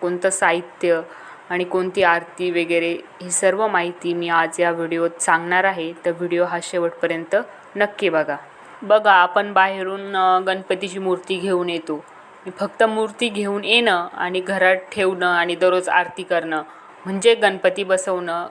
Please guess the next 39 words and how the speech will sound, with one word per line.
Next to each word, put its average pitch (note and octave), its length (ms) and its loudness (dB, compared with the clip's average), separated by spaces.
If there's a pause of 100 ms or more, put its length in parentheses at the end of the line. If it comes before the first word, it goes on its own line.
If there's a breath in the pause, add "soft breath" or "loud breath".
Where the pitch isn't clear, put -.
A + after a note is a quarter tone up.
नाही F3 360 0 (200)
किंवा F#3 380 4 (160)
त्या G3 100 4
मूर्तीत A3 440 -2 (100)
मग A3+ 220 0
ते A#3+ 80 4
प्राण, A3 460 2 (840)
प्राणच A#3+ 420 4
येत F3+ 180 0
नाही, E3+ 180 -4
म्हणजे F3+ 220 -6
ती F#3+ 200 -14
प्रति-, G#3 300 -2
प्राणप्रतिष्ठाच A3 800 0
होत G#3 200 -2
नाही. D#3+ 200 -6 (340 loud breath)
ती G3+ 60 -12
फक्त, G#3 200 -6 (460)
म्हणजे G3+ 240 -2
आपली G#3 340 2
जी A3 140 2
आरती F#3+ 340 4
आहे G#3 220 0
ती G3+ 140 -6
गणपती G3 400 -2
बाप्पापर्यंत F#3+ 640 0
पोचतच F#3+ 760 -4
नाही. D#3 200 -8 (540 loud breath)
त्यामुळे G#3 440 4
प्रत्येक G#3 540 2
मूर्तीची G#3+ 800 -2
ही G3+ 200 -2
प्राणप्रतिष्ठा G3+ 1040 0
केली A3 380 0
पाहिजे, E3+ 400 0
जेणेकरून G3 680 -4
आपली F#3 300 0
प्रार्थना F#3 480 -2
ही F#3+ 300 -14